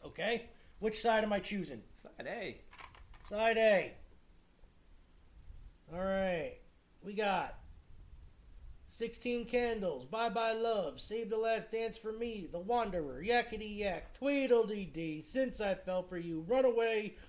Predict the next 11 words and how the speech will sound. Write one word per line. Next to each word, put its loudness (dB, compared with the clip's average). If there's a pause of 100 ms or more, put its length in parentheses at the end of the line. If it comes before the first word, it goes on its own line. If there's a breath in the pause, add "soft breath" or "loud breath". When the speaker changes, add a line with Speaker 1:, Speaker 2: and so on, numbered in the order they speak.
(120)
Speaker 1:
A -6
Little 8
Bit 8
of 0
Soul, 2
and -2 (100)
Runaround -2
Sue. -8 (880 soft breath)
Speaker 2:
We -20
got, -8
like, -14